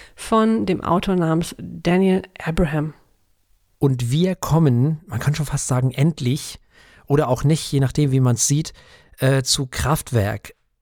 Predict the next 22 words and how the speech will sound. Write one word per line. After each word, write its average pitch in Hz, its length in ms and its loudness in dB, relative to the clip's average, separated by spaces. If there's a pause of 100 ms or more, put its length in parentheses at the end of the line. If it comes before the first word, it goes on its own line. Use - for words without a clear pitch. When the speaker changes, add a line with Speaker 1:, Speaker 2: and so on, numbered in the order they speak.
(140)
Speaker 2:
Wir 139 260 2
sind 185 160 2
ja 156 100 2
die 139 120 0
Feuilletöne 110 540 0
und 113 120 -2
wir 123 140 2
haben 131 140 4
nun 139 140 2
schon 135 220 0
so 120 240 2
viele 143 240 0
Alben 123 280 0
besprochen 113 500 -2
und 117 140 -2
wir 117 120 2
haben 120 480 0
so 123 380 0
viel 147 580 0
über 139 160 2
Musik 139 320 0
geredet. 135 680 0